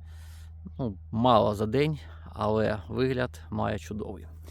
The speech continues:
Якщо на сонці, вони будуть такі ось з червоним бочком, самі плоди. Зараз хочу обірвати.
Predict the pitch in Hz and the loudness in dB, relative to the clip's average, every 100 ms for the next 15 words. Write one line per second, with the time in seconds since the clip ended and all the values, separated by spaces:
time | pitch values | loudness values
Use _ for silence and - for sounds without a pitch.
0 | - - - 117 - 147 - 185 - 110 | -16 -14 -6 -2 0 -2 0 -2 0 0
1 | 131 123 117 113 113 - 113 107 - - | 2 2 0 0 -4 -2 0 0 -4 -14
2 | - - - - 117 113 131 123 107 113 | -18 -18 -16 -2 0 2 2 2 0 -2
3 | - - - - - - - - - 110 | -4 -10 -10 -16 -18 -20 -18 -14 -4 -2
4 | 107 - 110 107 - - - - - - | -2 -4 -8 -8 -12 -16 -20 -20 -18 -18
5 | - - - - - - - - - - | -18 -18 -18 -18 -18 -18 -18 -18 -18 -18
6 | - - - - - - - - - - | -18 -18 -18 -18 -18 -18 -18 -18 -18 -18
7 | - - - - - 113 143 135 120 - | -18 -18 -18 -18 -10 2 6 6 6 4
8 | 110 110 107 110 110 127 - 160 | 4 4 2 2 4 2 0 -8